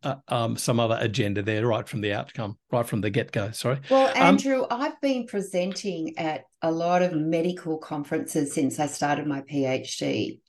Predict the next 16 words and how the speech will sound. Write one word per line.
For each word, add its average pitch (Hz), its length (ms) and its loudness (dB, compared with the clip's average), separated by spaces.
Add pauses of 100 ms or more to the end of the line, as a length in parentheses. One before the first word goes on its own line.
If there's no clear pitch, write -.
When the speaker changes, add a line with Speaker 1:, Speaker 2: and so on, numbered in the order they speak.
(380)
Speaker 2:
And 180 400 4 (100)
I've 180 200 2
got 220 80 8
to 226 100 4
say 165 380 2
to 160 160 -4
all 156 160 -4
the 143 80 -8
prackies 143 500 -4
out 139 260 -2
there, 135 340 -2 (340)
you 156 100 2
know, 147 300 0
it's - 260 -2
sad 175 720 4
that 143 300 0